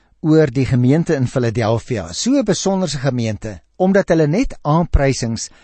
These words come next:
van die Here ontvang het. Mens kry dit mos in Openbaring by die derde hoofstuk,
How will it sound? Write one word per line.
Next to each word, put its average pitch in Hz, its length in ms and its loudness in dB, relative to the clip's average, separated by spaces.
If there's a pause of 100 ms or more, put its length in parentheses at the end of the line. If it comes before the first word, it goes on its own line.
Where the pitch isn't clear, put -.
van 123 220 0
die 110 80 0
Here 110 180 0
ontvang 107 380 -4
het. - 200 -8 (380)
Mens 143 220 2
kry 202 220 2
dit 196 200 0
mos 156 400 0
in 127 240 -4
Openbaring 139 800 -2 (400)
by 117 240 -4
die 110 260 -6
derde 151 400 0
hoofstuk, 123 560 -2